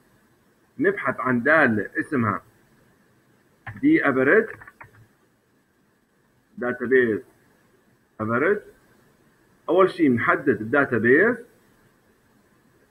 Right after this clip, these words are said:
بعدين الفيلد اللي هو الراتب، حقل الراتب،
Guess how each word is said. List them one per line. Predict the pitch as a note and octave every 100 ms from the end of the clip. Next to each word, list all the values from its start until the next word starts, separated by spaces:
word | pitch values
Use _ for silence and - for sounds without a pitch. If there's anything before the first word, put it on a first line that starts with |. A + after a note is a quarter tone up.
| _ _ _ _ _ _ _ _ _ _ _ _
بعدين | G#2+ B2 E3+ C3 G2+
الفيلد | B2 A#2 E3 D#3 A2+
اللي | A#2 A2
هو | B2 B2+ A2+
الراتب، | A#2+ A#2+ A2+ G#3 G#3 - _ -
حقل | C3+ -
الراتب، | G#2+ A2 A#2 A2+ G3+